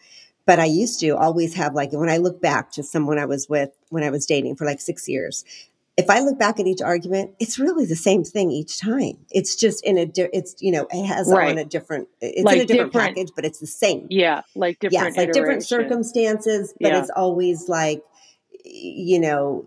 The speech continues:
Speaker 1: he was always kind of, um, unable, he was very avoidant, and, and it plays out in a hundred different ways.
Speaker 2: Yeah.
Speaker 1: Whether,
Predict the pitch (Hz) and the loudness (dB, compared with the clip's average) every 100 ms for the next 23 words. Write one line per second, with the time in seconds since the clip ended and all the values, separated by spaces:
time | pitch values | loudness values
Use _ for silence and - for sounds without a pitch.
0 | - 165 170 156 - 160 151 156 151 - | -10 -4 -2 0 0 2 2 0 -4 -4
1 | 160 143 143 135 123 - 147 104 127 - | -2 0 0 -2 -6 -4 -2 -2 -6 -10
2 | _ - - _ _ _ _ - 202 170 | _ -20 -20 _ _ _ _ 2 4 4
3 | 185 185 180 180 190 180 190 185 170 165 | 2 0 -2 -2 -2 0 0 2 0 -2
4 | 147 - 69 - - 170 156 156 151 151 | -2 -2 -8 -8 -2 0 2 0 0 -2
5 | - 185 180 - 185 185 165 160 147 160 | -2 -4 -2 0 0 2 0 0 -4 -2
6 | 180 170 165 - - 113 - - - 175 | -2 -2 -4 -6 -8 -6 -8 -12 -2 2
7 | 180 143 143 147 | 4 2 -2 -2